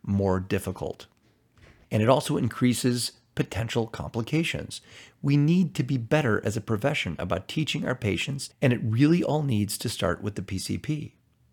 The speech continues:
Back when I was in medical school, if a primary care doc was asked, "Hey, what is it that you specialize in?" the response was often, "Anything of the skin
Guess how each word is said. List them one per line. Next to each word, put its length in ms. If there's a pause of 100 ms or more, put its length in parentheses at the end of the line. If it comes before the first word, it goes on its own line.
(560)
Back 240
when 100
I 80
was 120
in 100
medical 300
school, 500 (100)
if 80
a 80
primary 400
care 180
doc 320
was 160
asked, 380 (220)
"Hey, 340 (460)
what 140
is 120
it 140
that 120
you 80
specialize 600
in?" 200 (540)
the 80
response 420
was 140
often, 460 (280)
"Anything 400
of 100
the 100
skin 520